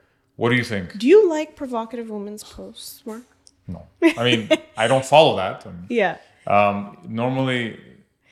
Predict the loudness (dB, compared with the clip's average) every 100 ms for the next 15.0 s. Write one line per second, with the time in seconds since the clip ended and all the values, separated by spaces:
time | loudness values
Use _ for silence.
0 | _ _ -10 -8 -8 -6 0 0 0 -6
1 | -6 -8 -12 -12 -14 -12 -10 -10 -10 -12
2 | -12 -16 -16 -14 -14 -14 -16 -8 -4 -4
3 | -6 -8 -10 -10 -6 0 0 0 -6 -2
4 | 0 2 0 -4 -8 -10 -10 -14 -12 -12
5 | -12 -16 _ _ -12 -12 -14 _ -8 -4
6 | -2 -4 -6 -12 -14 -8 -8 -4 -4 -4
7 | -4 -4 -4 -4 -4 -2 -2 -2 -6 -8
8 | -18 _ _ -12 -10 -8 -10 -10 -14 -14
9 | -10 -8 -8 -8 -10 -10 -14 -12 -10 -10
10 | -12 -14 -16 -16 -20 _ _ _ _ -2
11 | -2 -4 -10 -12 -14 -20 _ _ _ _
12 | _ _ _ _ -4 -4 -4 -6 -6 -6
13 | -6 -8 -12 -12 -6 -4 -2 2 0 0
14 | -10 -10 -12 -12 -10 -8 -6 -8 -10 -20